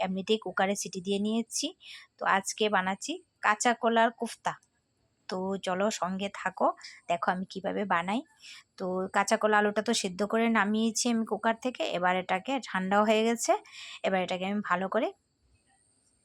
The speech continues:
ফাটিয়ে নেব। তো সঙ্গে থাকো, দেখতে থাকো। এবার আমি কাঁচা কলাটা আলুটাকে ফাটানোর জন্য দেখো একটা গ্লাস নিয়ে নিয়েছি, এটা দিয়ে আমি এভাবে ভালো করে ফাটিয়ে নেব আলুটা কাঁচা কলাটা। তো এক হাতে তো হচ্ছে না, তো আমি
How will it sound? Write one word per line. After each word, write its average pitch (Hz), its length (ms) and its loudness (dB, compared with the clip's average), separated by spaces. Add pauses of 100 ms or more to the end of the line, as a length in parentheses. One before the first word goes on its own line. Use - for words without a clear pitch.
(140)
ফাটিয়ে 220 480 2
নেব। 165 120 -6 (440)
তো - 60 -10 (160)
সঙ্গে 185 260 -4 (100)
থাকো, 202 220 -2 (160)
দেখতে - 320 -10
থাকো। - 200 -16 (680)
এবার 208 240 4
আমি 202 200 0
কাঁচা 202 280 4
কলাটা 208 320 4 (140)
আলুটাকে 196 380 2 (100)
ফাটানোর 202 440 0
জন্য 202 140 2 (140)
দেখো 190 200 -2
একটা - 220 -2
গ্লাস 190 300 4
নিয়ে 220 220 2
নিয়েছি, 226 380 2 (540)
এটা 190 220 0
দিয়ে 196 180 2
আমি 208 200 2
এভাবে 196 240 2 (120)
ভালো 180 180 0 (100)
করে 220 140 4 (140)
ফাটিয়ে 190 360 -2
নেব 196 120 -2 (120)
আলুটা 202 340 -2
কাঁচা 180 260 0
কলাটা। 170 300 -2 (380)
তো - 60 -4 (160)
এক 208 160 0
হাতে 226 260 2
তো 247 60 6 (100)
হচ্ছে - 400 0
না, 302 60 2 (520)
তো 190 60 0 (180)
আমি 190 200 0